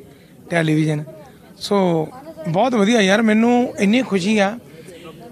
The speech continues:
ਵੀ ਟੈਲੀਵਿਜ਼ਨ ਨੂੰ, ਇਸ ਸ਼ਬਦ ਨੂੰ ਜਿਉਂਦਾ ਰੱਖਣ ਲਈ ਇਹਨਾਂ ਨੇ ਫਿਲਮ ਬਣਾਈ, ਸਾਗਾ ਕੰਪਨੀ ਨੇ, ਔਰ ਸਿਮਰ ਭਾਈ ਦੀ production ਹੈ। ਔਰ ਮੈਂ ਇਹਨਾਂ ਨੂੰ ਸਾਰਿਆਂ ਨੂੰ ਬਹੁਤ ਬਹੁਤ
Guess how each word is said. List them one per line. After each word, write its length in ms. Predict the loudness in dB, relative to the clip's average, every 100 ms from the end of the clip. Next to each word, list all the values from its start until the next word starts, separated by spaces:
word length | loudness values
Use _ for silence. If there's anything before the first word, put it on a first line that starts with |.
| -20 -12 -2
ਵੀ 100 | -2
ਟੈਲੀਵਿਜ਼ਨ 600 | 2 2 2 2 2 4
ਨੂੰ, 280 | 2 0 -4 -6
ਇਸ 300 | 0 0 -2
ਸ਼ਬਦ 420 | -6 -2 -2 0 0
ਨੂੰ 160 | 0
ਜਿਉਂਦਾ 320 | 2 2 2
ਰੱਖਣ 280 | 0 0 -4
ਲਈ 120 | -6 -8 -14 -20 -20 -4
ਇਹਨਾਂ 140 | 0 2
ਨੇ 80 |
ਫਿਲਮ 280 | 2 2 2
ਬਣਾਈ, 300 | 2 0 -4 -10 -20 -20 -20 -14
ਸਾਗਾ 360 | -4 -2 0 0
ਕੰਪਨੀ 360 | 0 0 0
ਨੇ, 180 | 0 -2 -8 -20 -20 -20 -20 -6 0
ਔਰ 420 | 2 2 0 -2
ਸਿਮਰ 300 | -2 -2 0
ਭਾਈ 200 | 0 0
ਦੀ 100 | 0
production 420 | 0 0 2 0
ਹੈ। 100 | -2 -10 -20 -20 -20 -8 -2
ਔਰ 120 | 0
ਮੈਂ 140 | 2
ਇਹਨਾਂ 120 | 2
ਨੂੰ 120 | 0 0
ਸਾਰਿਆਂ 300 | 0 0 0
ਨੂੰ 100 | -2
ਬਹੁਤ 260 | 0 0
ਬਹੁਤ 300 | 2 0 -2